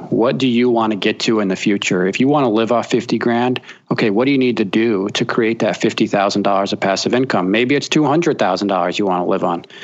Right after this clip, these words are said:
right? So take the steps to get to there. That's what I'm trying to focus on.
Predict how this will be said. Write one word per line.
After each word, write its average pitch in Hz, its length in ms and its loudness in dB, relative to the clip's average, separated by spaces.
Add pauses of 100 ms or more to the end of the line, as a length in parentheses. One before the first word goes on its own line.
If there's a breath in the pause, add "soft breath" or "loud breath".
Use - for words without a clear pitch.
(240 loud breath)
right? 110 240 0
So 123 100 0
take 143 320 -2
the 117 80 0
steps 110 440 -2
to - 100 -2
get 104 220 -2
to 95 100 -2
there. 95 320 2
That's 117 200 0
what 110 120 2
I'm 107 160 2
trying 110 240 0
to 110 80 -2
focus 120 400 -2
on. 131 240 -2